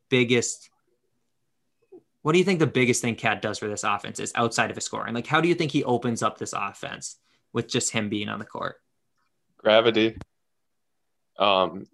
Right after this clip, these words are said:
Speaker 2: everyone has to know where Cat is and pay attention to him. You're, like, you can't leave him open. You, he's, if he has the ball, he's gonna be, get the attention that a star does.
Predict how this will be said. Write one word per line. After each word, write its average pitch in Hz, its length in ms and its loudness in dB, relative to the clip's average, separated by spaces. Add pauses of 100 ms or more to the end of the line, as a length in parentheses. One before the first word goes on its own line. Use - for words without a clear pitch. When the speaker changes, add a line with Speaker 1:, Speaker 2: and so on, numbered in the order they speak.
(100)
Speaker 2:
everyone 127 400 6
has 120 320 6
to 101 100 0
know 101 160 4
where 92 120 4
Cat 92 260 -2
is 95 160 -2
and 92 160 -6
pay 98 140 4
attention 98 440 -2
to 92 160 0
him. 95 240 0 (500)
You're, 104 240 2 (220)
like, 101 260 2
you 123 100 0
can't 131 260 4
leave 127 180 4
him 123 120 0
open. 110 400 2
You, 104 300 -2 (440)
he's, 107 180 2 (220)
if 110 160 2
he 131 120 2
has 135 180 6
the 123 80 2
ball, 110 420 6
he's 107 400 -2
gonna 104 220 2
be, 101 240 -4
get 98 180 2
the 101 120 4
attention 101 440 -4
that 95 220 2 (220)
a - 80 -2
star 127 280 4
does. 95 320 -2